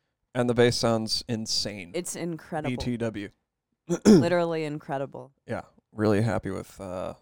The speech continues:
Speaker 1: the way that, the way that's turning
Speaker 2: I
Speaker 1: out.
Speaker 2: just, like, it's been blowing my mind how good it is.
Speaker 1: Yeah, we've, we're super stoked on that. If you follow the bass player on the internet, you might know
Speaker 2: That's
Speaker 1: who
Speaker 2: true.
Speaker 1: it is.
Speaker 2: That's true. The,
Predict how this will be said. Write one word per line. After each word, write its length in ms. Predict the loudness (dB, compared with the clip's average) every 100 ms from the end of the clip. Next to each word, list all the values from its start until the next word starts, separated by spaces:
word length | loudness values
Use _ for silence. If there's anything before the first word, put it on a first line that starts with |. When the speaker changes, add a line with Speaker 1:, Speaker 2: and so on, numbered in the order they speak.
| -16
Speaker 1:
the 60 |
way 160 | -10 -8
that, 220 | -8 -8
the 60 | -10
way 100 | -6
that's 240 | -6 -8
turning 200 | -4 -2
Speaker 2:
I 60 | -2
Speaker 1:
out. 140 | -2 -6
Speaker 2:
just, 260 | -8 -6
like, 360 | -2 -2 -4 -8
it's 340 | -6 -6 -8 -12
been 240 | -10 -8
blowing 400 | -6 -4 -4 -8
my 140 | -10
mind 320 | -10 -10 -10 -10
how 160 | -12
good 200 | -10 -10
it 140 | -10 -12
is. 360 | -14 -16 -20 _ _ _ _
Speaker 1:
Yeah, 200 | -8 -8 -10 _ _
we've, 440 | -14 -10 -10 -14 -18
we're 240 | -10 -8 -6
super 480 | -4 -2 -2 -2
stoked 400 | -4 -2 -2 -2
on 160 | -6 -10
that. 220 | -10 -10 -12 _ _ _ -12
If 140 | -6
you 80 | -8
follow 500 | 6 8 8 8 4
the 100 | 0
bass 280 | -2 -2 -4
player 380 | -6 -6 -8 -12 -12
on 120 | -8
the 60 | -6
internet, 360 | -4 -6 -8 -10
you 200 | -10 -10
might 320 | -4 -2 -2
know 400 | -4 -4 -4 -10 _ _ _ _ -12
Speaker 2:
That's 280 | -10 -10 -4
Speaker 1:
who 80 | 0
Speaker 2:
true. 160 | 2
Speaker 1:
it 80 | 2
is. 320 | -2 -6 -14 -18 _ -12
Speaker 2:
That's 220 | -10 -8
true. 200 | -6 -6
The, 460 | -4 0 2 2